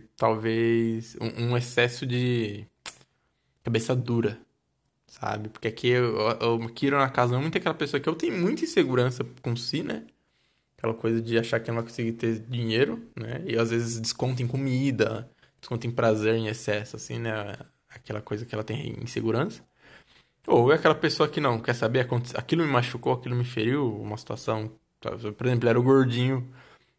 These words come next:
da, da escola, né? Aí fizeram bullying com a imagem dele, que é o Kiron na casa um. E aí ele começou a fazer academia e tal. Ele ficou fortão, ele fala, "Enquanto eu for forte, pronto, eu tô tranquilo." Mas ele começou a engordar um pouquinho, já ficar paranoico.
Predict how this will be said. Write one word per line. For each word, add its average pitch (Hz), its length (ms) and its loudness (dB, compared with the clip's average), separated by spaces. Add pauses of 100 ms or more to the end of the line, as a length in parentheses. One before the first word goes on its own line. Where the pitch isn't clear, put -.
(140)
da, 113 280 4
da 113 100 4
escola, 107 480 2
né? 110 220 -4
Aí 113 200 -2 (200)
fizeram 117 280 2
bullying 117 200 2
com 117 100 -2
a 120 40 2
imagem 117 440 4
dele, 104 200 -2
que - 80 -10
é 110 40 -4
o - 20 -10
Kiron 107 260 -2
na 107 120 -6
casa 107 280 -4
um. 104 160 -8 (180)
E - 40 -8
aí 107 40 -4
ele - 80 -8
começou 113 240 -10
a - 20 -14
fazer 113 140 -2
academia 117 480 -2
e 123 40 -2
tal. - 400 -2 (1120)
Ele 110 140 -4
ficou - 160 -2
fortão, 139 380 4
ele 147 100 2
fala, 123 200 -2
"Enquanto 147 240 -2
eu 226 40 0
for 180 160 4
forte, - 460 2
pronto, 120 400 -2
eu 123 60 -6
tô 123 100 -18
tranquilo." 147 360 -6
Mas 113 120 -4
ele 113 100 -6
começou 117 300 -6
a - 20 -4
engordar 135 240 6
um 127 60 0
pouquinho, 127 320 -2
já 127 60 0
ficar 123 160 -2
paranoico. 123 640 2